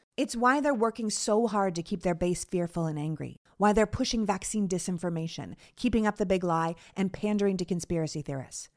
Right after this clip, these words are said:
They want America in turmoil. They're actively working against giving us what we need to function and thrive and live. They couldn't even care less if their own supporters die. They just need to make it to twenty-two,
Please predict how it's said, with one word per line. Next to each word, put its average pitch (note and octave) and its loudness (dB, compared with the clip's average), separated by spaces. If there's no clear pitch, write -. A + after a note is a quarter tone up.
They A3 6
want G3+ 2
America E3 0
in D#3 -4
turmoil. C#3 -6
They're - 0
actively A#3 4
working G3+ 0
against F3+ -6
giving G#3 2
us G3 -2
what - 0
we F3+ 0
need F3 -2
to D3 -6
function G#3 -2
and E3 -2
thrive F3+ 2
and E3 -2
live. D#3+ -4
They A#3+ 2
couldn't C#4 -2
even C4+ 2
care A3 -2
less G#3 0
if G3+ -4
their - 0
own A3 6
supporters D#3 -2
die. B2 -4
They F#3+ 4
just C4 4
need B3 4
to A#3+ 2
make G#3+ 2
it G#3+ 0
to G3+ -4
twenty-two, G3+ 2